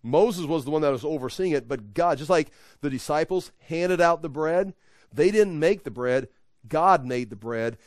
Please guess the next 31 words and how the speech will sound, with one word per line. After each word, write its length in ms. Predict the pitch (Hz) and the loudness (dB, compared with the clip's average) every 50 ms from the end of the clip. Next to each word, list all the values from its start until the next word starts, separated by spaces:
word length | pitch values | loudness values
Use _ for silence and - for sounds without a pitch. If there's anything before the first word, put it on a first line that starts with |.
| _ _ _ | _ _ _
and 140 | - 131 127 | -6 -6 -4
distributed 460 | 123 117 - - 131 117 110 107 104 | -4 -6 -6 -6 -6 -6 -6 -8 -10
it. 60 | - _ _ _ _ | -14 _ _ _ _
Moses 560 | - 110 127 151 202 233 226 147 147 135 110 | -6 0 2 4 4 4 2 -2 -4 -6 -8
didn't 320 | 101 98 139 131 123 117 113 | -4 -2 0 0 0 -2 -4
make 220 | 120 120 113 - | -4 -6 -6 -8
the 60 | 104 | -12
bread. 380 | 87 107 113 117 120 120 117 - _ _ _ _ 104 98 - | -14 -10 -8 -6 -4 -6 -6 -8 _ _ _ _ -20 -10 -4
God 340 | 143 143 160 190 196 175 | 0 2 4 4 4 4
made 200 | 147 135 123 117 | 2 -2 -4 -4
the 60 | 117 107 | -6 -8
bread. 340 | 98 117 117 117 117 120 | -8 -8 -6 -6 -6 -8
Moses 460 | 117 117 131 139 143 139 131 139 120 131 | -8 -6 -4 -2 -2 -4 -4 -8 -10 -8
oversaw 640 | 123 123 120 117 110 - - - 143 131 107 98 | -8 -8 -8 -8 -10 -10 -6 -4 -4 -4 -4 -6
it. 80 | - - _ _ _ _ _ _ _ _ _ _ _ | -10 -20 _ _ _ _ _ _ _ _ _ _ _
So 380 | - - 165 147 135 120 113 | -6 -2 0 0 0 0 -2
again, 360 | 117 117 131 139 117 104 104 - | -4 -6 -4 -4 -6 -6 -8 -14
the 100 | - 110 | -18 -18
point 280 | 104 - 131 131 131 117 | -12 -8 -6 -6 -4 -2
there, 200 | 127 131 123 113 | -2 -2 -2 -4
someone 320 | - - 147 135 131 123 | -4 -6 -6 -6 -6 -6
greater 400 | 117 104 120 131 143 151 139 135 | -10 -8 -6 -4 -2 -2 -2 -4
than 200 | 117 123 120 113 | -4 -6 -6 -4
Moses 400 | 117 127 135 135 127 107 110 107 | -2 -2 -2 -4 -6 -8 -10 -10
is 180 | 110 107 95 - | -10 -12 -12 -10
here. 260 | - 110 95 90 - _ _ _ _ _ _ _ _ _ | -10 -10 -12 -12 -16 _ _ _ _ _ _ _ _ _
So 140 | - 151 143 | -10 -10 -8
Jesus 260 | - 165 208 214 151 | -6 -6 -6 -6 -4
is 140 | 185 151 135 | -6 -4 -4
revealing 380 | 156 143 131 147 143 139 131 | -4 -2 -2 -2 -2 -2 -4
himself, 640 | 120 131 120 107 - - 127 113 107 107 107 - | -4 -6 -8 -8 -8 -6 -4 -2 -2 -2 -4 -6